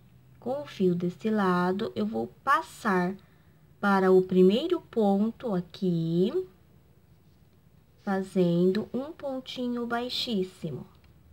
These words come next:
Fazendo aqui o fio, desta forma, e vou continuar trabalhando. Temos mais três desenhos deste para fazer.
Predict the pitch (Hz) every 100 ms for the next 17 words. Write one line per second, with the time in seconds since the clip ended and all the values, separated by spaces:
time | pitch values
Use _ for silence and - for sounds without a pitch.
0 | - _ _ _ _ - 185 202 185 175
1 | 170 170 - 170 175 - 180 170 170 190
2 | 269 381 - _ _ _ _ _ _ _
3 | _ 190 175 - 214 - 240 208 202 202
4 | 247 370 370 _ _ _ _ _ _ 220
5 | 214 240 247 - 311 359 370 - 302 285
6 | 247 254 - 262 285 311 226 139 - -
7 | _ _ _ _ _ _ _ - 214 220
8 | 233 226 190 190 - 240 311 320 294 302
9 | - 208 214 220 220 175 165 175 - -
10 | - 254 247 254 320 320 196